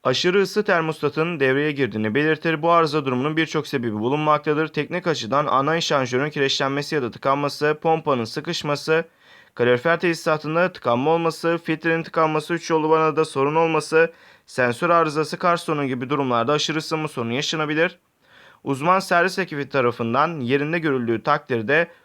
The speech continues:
sorun çözümlenecektir. Videomuz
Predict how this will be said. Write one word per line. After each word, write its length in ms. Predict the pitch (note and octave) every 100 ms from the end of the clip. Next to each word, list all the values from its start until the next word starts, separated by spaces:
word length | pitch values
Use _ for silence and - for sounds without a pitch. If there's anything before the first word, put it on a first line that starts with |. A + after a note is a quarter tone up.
| _
sorun 460 | - D3 D3 E3+
çözümlenecektir. 1200 | - C3 A2 A2 A2 G#2 A2+ A2+ A#2 A2 G#2 - _ _ _ _ _ _ _ _ _ _ _ _ _ _ _ _ _ _ _ _ _ _
Videomuz 580 | A2 G#2 A#2 C3+ G3+